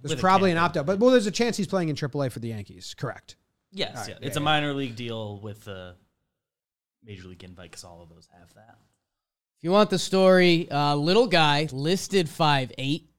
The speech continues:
Speaker 3: I think he might be
Speaker 1: Oh.
Speaker 3: more in my
Speaker 1: I've been thinking
Speaker 3: stratosphere.
Speaker 1: of Cole Calhoun.
Speaker 3: Okay, huge.
Speaker 1: Willie Calhoun.
Speaker 3: Willie Calhoun, um, came up, was a bit of a prospect. Um, had some,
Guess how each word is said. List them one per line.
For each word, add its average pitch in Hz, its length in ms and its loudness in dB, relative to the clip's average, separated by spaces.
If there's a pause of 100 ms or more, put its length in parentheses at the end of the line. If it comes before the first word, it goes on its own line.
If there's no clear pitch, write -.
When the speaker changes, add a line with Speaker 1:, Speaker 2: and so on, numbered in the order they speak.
Speaker 3:
I 113 260 -10
think 113 220 -16
he 117 140 -12
might 113 240 -12
be - 80 -12
Speaker 1:
Oh. 135 200 -6
Speaker 3:
more 110 160 -12
in 107 120 -14
my 110 380 -12
Speaker 1:
I've 117 600 -4
been 220 120 2
thinking 170 240 2
Speaker 3:
stratosphere. 123 140 -4
Speaker 1:
of - 80 -16 (640)
Cole 113 340 0
Calhoun. 92 560 -18 (240)
Speaker 3:
Okay, 202 480 -2 (140)
huge. 220 580 -10
Speaker 1:
Willie 120 480 4
Calhoun. - 460 -20 (340)
Speaker 3:
Willie 202 520 4
Calhoun, 123 920 -6 (180)
um, 123 500 -8 (720)
came 240 320 4
up, 262 220 4
was 196 180 0
a 185 40 0
bit 190 180 2
of 214 80 4
a 202 60 0
prospect. 190 880 -2
Um, 123 480 -6 (320)
had 135 320 -2
some, 135 480 -8